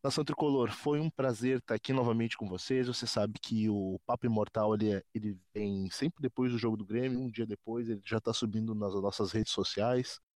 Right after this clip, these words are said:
tanto lá no Twitter quanto no nosso canal no YouTube. Se você ainda não for inscrito, procura lá pelo Papo Imortal no, no YouTube, que a gente sempre sobe o programa lá pra todo mundo poder acompanhar.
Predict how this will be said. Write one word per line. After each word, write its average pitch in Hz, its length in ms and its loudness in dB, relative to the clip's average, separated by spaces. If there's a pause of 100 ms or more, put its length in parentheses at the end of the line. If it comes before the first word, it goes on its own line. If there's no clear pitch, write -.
(340)
tanto 120 340 0
lá 110 160 4
no 107 100 0
Twitter 113 540 -2
quanto 120 280 0
no 110 80 2
nosso 107 280 0
canal 104 220 0
no 107 60 2
YouTube. 117 420 0
Se - 120 -6
você 101 240 -2
ainda 104 320 2
não 117 160 0
for 117 100 -2
inscrito, 110 680 -4
procura 110 340 0
lá 101 180 0
pelo 101 240 -4
Papo - 260 -2
Imortal 104 520 0
no, 120 240 -4 (180)
no 120 360 -4
YouTube, 113 500 0 (340)
que 110 60 -2
a - 20 0
gente 110 200 -6
sempre - 260 -2
sobe 113 260 0 (200)
o 127 80 -2
programa 113 400 2
lá 107 120 -2
pra 110 220 -2
todo 123 200 0
mundo 117 220 -2
poder 113 200 -2
acompanhar. 110 520 0